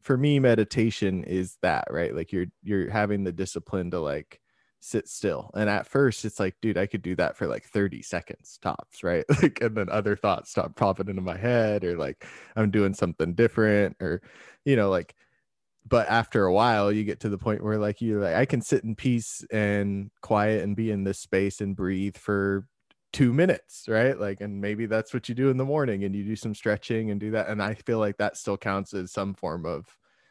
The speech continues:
uh, meditation. Um, but like you're, you guys are saying, sometimes meditation is, like, in an act, right? Like, sometimes it is drawing, or sometimes it is, like,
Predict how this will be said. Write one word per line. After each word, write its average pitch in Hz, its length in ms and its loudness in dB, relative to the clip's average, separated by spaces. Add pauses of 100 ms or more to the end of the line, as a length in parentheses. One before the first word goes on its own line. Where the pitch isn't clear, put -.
(220)
uh, 67 300 -8 (100)
meditation. 104 920 -6 (160)
Um, 78 400 -6 (720)
but 123 180 0
like 107 180 -6
you're, 139 120 0
you - 360 -8
guys 101 220 0
are 98 60 -4
saying, 107 240 0
sometimes 135 340 0
meditation 123 580 0
is, 107 160 -4
like, 92 200 -4
in 104 160 -2
an 117 100 0
act, - 280 -6
right? 92 200 -2
Like, 104 140 -6
sometimes 104 400 -2
it 98 100 -2
is 120 180 -2
drawing, 76 500 0
or 85 100 -4
sometimes 98 460 0
it 92 100 0
is, 110 200 0
like, 82 300 -2